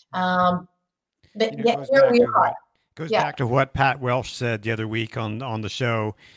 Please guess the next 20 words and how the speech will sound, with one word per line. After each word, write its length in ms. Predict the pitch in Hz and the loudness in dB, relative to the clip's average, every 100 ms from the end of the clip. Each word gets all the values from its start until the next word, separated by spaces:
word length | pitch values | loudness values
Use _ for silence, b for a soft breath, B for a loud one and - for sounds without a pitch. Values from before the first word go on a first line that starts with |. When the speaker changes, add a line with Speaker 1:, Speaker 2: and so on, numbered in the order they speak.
| b | b
Speaker 2:
He 120 | - 123 | -8 -6
said, 320 | - 127 120 | -2 -2 0
you 80 | 123 | -4
know, 80 | |
"Everything 440 | 135 143 165 160 156 | -2 -2 -2 -4 -4
rises 380 | 127 135 117 120 | -2 -2 -2 -8
and 140 | 123 | -6
falls 320 | 127 120 113 | -2 0 0
on 140 | 117 101 | -4 -6
leadership." 480 | 107 104 - 87 - _ _ _ _ _ _ _ _ 233 | -6 -8 -8 -10 -10 _ _ _ _ _ _ _ _ -2
Speaker 1:
Mm-hmm. 240 | 214 262 180 | 4 4 4
Speaker 2:
You 60 | |
know, 180 | 123 113 | 0 0
when 180 | 120 120 | 0 -2
the 60 | |
leader 520 | 110 143 170 165 160 - _ _ _ _ _ _ _ _ - | 0 0 2 0 -2 -6 _ _ _ _ _ _ _ _ -20
focuses 640 | - 147 - 143 151 143 | -2 0 0 -4 -4 -4
on 480 | 139 123 127 123 117 | -4 -2 -2 -2 -4
these 240 | 107 131 117 | -4 -4 -2
issues, 840 | 131 - 113 98 92 90 92 - | -2 -4 -6 -6 -6 -8 -12 -18